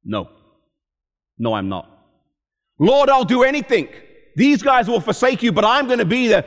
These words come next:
"No, I'm not with him. No, I'm not with him. I'm not. I'm not with him." And then later on in the chapter, the Bible says, where is he? Later on in the chapter, he says, "No,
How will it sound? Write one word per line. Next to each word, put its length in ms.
"No, 200
I'm 120
not 140
with 120
him. 200
No, 200
I'm 100
not 140
with 120
him. 240
I'm 200
not. 320
I'm 160
not 160
with 120
him." 160
And 120
then 120
later 280
on 100
in 80
the 80
chapter, 420
the 80
Bible 300
says, 340
where 160
is 100
he? 120
Later 260
on 100
in 80
the 60
chapter, 240
he 80
says, 200
"No, 360